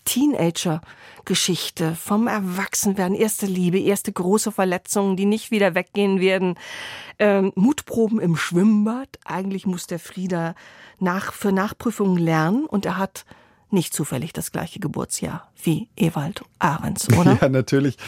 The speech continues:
Speaker 2: Ähm, da war ich am nächsten dran. Ist wohl auch das biografischste oder das persönlichste
Speaker 1: Mhm.
Speaker 2: Buch ein bisschen, weil da schon sehr viel durchklingt, glaub ich, aus, aus dieser Jugend.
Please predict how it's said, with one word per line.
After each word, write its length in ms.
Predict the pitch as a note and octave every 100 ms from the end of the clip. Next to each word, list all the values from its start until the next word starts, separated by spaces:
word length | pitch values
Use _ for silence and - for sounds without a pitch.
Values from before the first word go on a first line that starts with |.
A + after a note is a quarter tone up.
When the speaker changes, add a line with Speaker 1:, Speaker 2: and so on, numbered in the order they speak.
| - - - -
Speaker 2:
Ähm, 720 | C3 B2 A#2+ A#2+ A2+ A2+ - - _
da 160 | A#2
war 140 | B2+ B2+
ich 120 | C3
am 80 | B2+
nächsten 320 | A#2+ B2+ C3+
dran. 200 | A#2 D3+
Ist 180 | E3 E3
wohl 120 | F3
auch 80 | F#3
das 140 | D#3
biografischste 840 | - D3+ B2+ A2+ C#3+ D3 - D#3 G#2
oder 140 | G#2+ G#2+
das 140 | G2+
persönlichste 640 | - A2+ A#2 C3 C#3+ B3
Speaker 1:
Mhm. 40 | G2
Speaker 2:
Buch 220 | F#2+ F#2+
ein 80 | G2
bisschen, 440 | G2 - A#2 A#2 - - - -
weil 500 | B2 B2+ B2+ B2+ A#2 - _ _ _ _ _ _ _ _ _ - - - - _ -
da 180 | B2 B2+
schon 320 | - A#2+ B2
sehr 180 | A2+ A2+
viel 680 | - - A#2 A2 G2 A#1 - - _ _ _ _ _ - A2+
durchklingt, 1400 | - G#2 F#2+ - - _ _ _ - - G#2+ G2+ F#2+ -
glaub 220 | G2+ F#2
ich, 100 | G2
aus, 240 | G2+ - -
aus 120 | G#2+
dieser 200 | G#2+ G#2
Jugend. 540 | G#2 G#2 F#2 G2 -